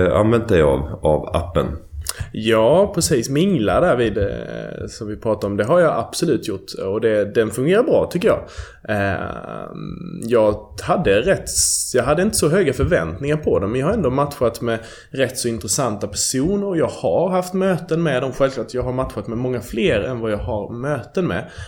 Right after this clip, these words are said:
Speaker 2: Men de jag har haft har varit väldigt givande och vi har vetat om vad vi ska göra också. Vi har kunnat prata lite på förhand. Om det är pitch så har jag kunnat förpitcha lite och sådär. Så jag har fått ut väldigt kvalitativa möten.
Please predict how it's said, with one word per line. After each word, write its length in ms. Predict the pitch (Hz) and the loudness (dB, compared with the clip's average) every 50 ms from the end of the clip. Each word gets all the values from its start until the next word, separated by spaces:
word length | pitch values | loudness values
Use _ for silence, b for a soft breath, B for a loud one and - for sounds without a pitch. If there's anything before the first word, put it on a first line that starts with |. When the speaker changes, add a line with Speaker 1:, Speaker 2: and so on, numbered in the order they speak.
| B | B
Speaker 2:
Men 160 | B 123 131 135 | B -6 -2 -2
de 200 | 156 143 135 123 | -2 -2 0 -2
jag 60 | 110 | -4
har 60 | 110 | -2
haft 320 | - 214 214 208 208 - | 0 0 0 0 -2 -6
har 80 | - 147 | -6 -6
varit 360 | 135 135 131 123 120 120 120 | -2 -2 -2 -2 -2 -4 0
väldigt 300 | 123 120 120 113 98 92 | 0 2 2 2 -2 -4
givande 640 | 104 120 123 151 147 131 110 - 82 78 90 90 98 | -4 -4 -2 0 -2 -2 -2 -2 -4 -4 -2 -4 -2
och 140 | 104 110 110 | -2 0 2
vi 60 | 123 | 0
har 100 | 123 120 | 0 0
vetat 560 | 123 131 147 156 156 156 156 165 160 - - 226 | -2 -2 -2 0 0 0 -2 -4 -6 -6 -6 -4
om 240 | 170 127 113 110 | -4 -2 -2 -2
vad 120 | 107 110 110 | -2 -2 -4
vi 80 | 117 | -4
ska 160 | 107 - 143 131 | -6 -4 -6 -4
göra 320 | 123 143 175 175 127 117 | -2 -2 -2 -2 0 0
också. 280 | 180 247 - - - 110 | 0 -2 -2 -4 -8 -6
Vi 60 | 90 | -6
har 60 | 95 | -6
kunnat 340 | - 135 139 127 - - - | -6 -8 -10 -10 -10 -8 -6
prata 280 | 120 117 113 - - | -4 -4 -4 -4 -6
lite 260 | 117 117 117 101 - - | -4 -4 -4 -6 -8 -12
på 100 | 113 101 | -14 -14
förhand. 580 | - - 117 120 117 117 113 107 104 107 104 | -10 -6 -2 0 0 0 0 -4 -6 -8 -6
Om 120 | 113 113 104 | -6 -4 -2
det 60 | 104 | -2
är 40 | 101 | -4
pitch 460 | 104 - - 127 127 131 - - - | -4 -8 -10 -10 -8 -6 -6 -6 -4
så 80 | 113 | -4
har 40 | 110 | -6
jag 80 | 107 - | -8 -8
kunnat 200 | 117 110 101 - | -8 -8 -8 -10
förpitcha 720 | - - 123 123 117 113 - 117 113 - - - - 104 | -6 -4 -2 -2 -2 -2 -4 -8 -8 -6 -4 -4 -4 -2
lite 260 | 110 110 113 113 - | -2 -4 -6 -6 -8
och 40 | - | -12
sådär. 200 | - - - - - | -12 -10 -10 -10 -10
Så 100 | - 131 | -8 -8
jag 60 | 127 | -8
har 60 | 127 | -8
fått 160 | - 123 - 160 | -8 -8 -6 -6
ut 160 | 147 151 - | -6 -6 -8
väldigt 640 | 135 131 139 147 151 131 107 101 - - - - - | -12 -6 -4 -4 -2 -2 -4 -8 -10 -16 -18 -14 -4
kvalitativa 720 | - 117 92 82 92 95 92 - 98 - 117 113 98 104 | -2 -2 -2 -2 -4 -8 -6 -8 -8 -6 -6 -6 -6 -6
möten. 420 | 110 107 107 123 135 - - - | -6 -6 -8 -8 -10 -10 -12 -16